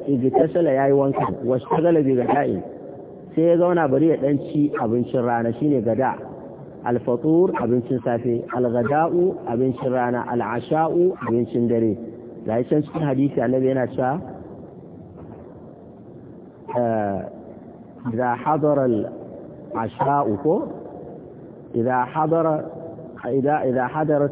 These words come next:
as-salatu wa hadara al-asha'u fabda'u bil asha'i. Al-asha abincin dare, al-isha'u sallan dare.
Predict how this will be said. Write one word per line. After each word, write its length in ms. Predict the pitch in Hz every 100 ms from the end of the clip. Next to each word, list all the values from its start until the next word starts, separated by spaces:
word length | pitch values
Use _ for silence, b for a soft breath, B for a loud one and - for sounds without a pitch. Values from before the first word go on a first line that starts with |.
| 147
as-salatu 540 | - - 120 131 127
wa 60 | 117
hadara 340 | 139 139 139 123
al-asha'u 600 | 101 107 - 139 113 117
fabda'u 560 | - 143 135 143 180 - - -
bil 160 | 120 131
asha'i. 540 | 104 104 117 110 98 - - - - - -
Al-asha 680 | - 117 113 117 - - 131
abincin 440 | 107 113 110 117
dare, 200 | 113 113
al-isha'u 920 | 120 113 - 120 - 156 156 147 139 131 -
sallan 320 | 123 117 95
dare. 220 | 87 85